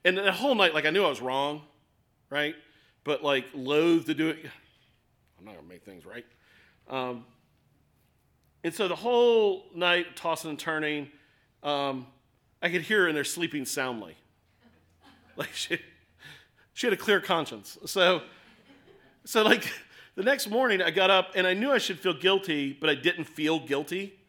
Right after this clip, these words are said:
And so I've spent all this time praying, all this time praying, all this time, like, what, what could I do? And then finally, but when I went to confess it, I remember something somebody else had told me. And so when I went, I said, "I've done this, this, this, and this.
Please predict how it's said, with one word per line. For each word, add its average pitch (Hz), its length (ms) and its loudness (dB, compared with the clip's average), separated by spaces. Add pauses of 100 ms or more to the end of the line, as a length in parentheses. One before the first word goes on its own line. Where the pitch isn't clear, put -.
(360)
And 196 120 0
so 208 100 -2
I've 180 140 0
spent 262 160 -4
all 247 60 0
this 220 120 -4
time 196 200 -4
praying, 196 280 -4
all 190 60 0
this 180 100 -8
time 180 180 -6
praying, 170 220 -2
all 170 60 0
this 165 80 -6
time, 165 240 -4 (320)
like, 151 160 -2
what, 196 280 -2
what 180 200 -4
could 180 120 -2
I - 20 -10
do? 170 180 0
And 175 100 -2
then 170 80 0
finally, 254 380 -2
but 190 140 -2
when 180 100 2
I 175 40 4
went 220 260 0
to 269 80 -8
confess 208 560 -2
it, 160 160 0 (600)
I 175 40 4
remember 220 480 4 (100)
something 226 440 -2
somebody 180 320 0
else 180 200 4
had - 160 -4
told 165 320 0
me. 104 300 -6 (760)
And 196 160 -2
so 202 200 4
when 185 140 2
I 190 60 4
went, 269 240 2
I 196 60 2
said, 190 360 0
"I've 233 360 2
done 175 340 2
this, 196 280 0
this, 170 320 -2
this, 160 300 -6
and 147 140 -4
this. 120 520 -6